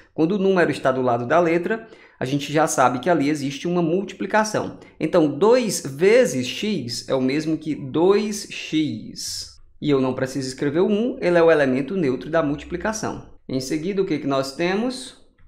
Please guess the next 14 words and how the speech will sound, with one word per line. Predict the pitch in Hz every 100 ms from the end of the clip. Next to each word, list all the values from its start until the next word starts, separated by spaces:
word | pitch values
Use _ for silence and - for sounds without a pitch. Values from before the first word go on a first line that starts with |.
| - _ - _ -
Um | 214 247 262 -
ao | 214 247 262
quadrado | - 226 143 123 113 110 113 110 - _
é | 147
o | 147
mesmo | 151 147 147
que | -
uma | 151 190 190
vezes | 151 170 190 190
um, | 214 240 285 - -
que | 214
dá | 208 214
um | 160 170
mesmo. | 180 123 123 127 -